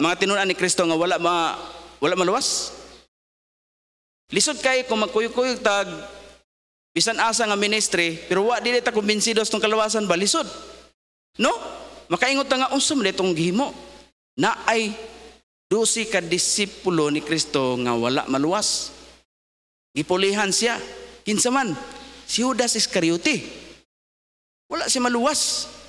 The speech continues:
Dili sa kuminsido sa kaluwasan nga gihatag ni Kristo. So, munang kita may muwitness sa atong kaugalingon.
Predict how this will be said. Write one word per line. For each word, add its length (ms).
Dili 240
sa 80
kuminsido 560
sa 160
kaluwasan 400
nga 80
gihatag 400
ni 80
Kristo. 400
So, 80
munang 320
kita 400
may 80
muwitness 560
sa 80
atong 160
kaugalingon. 560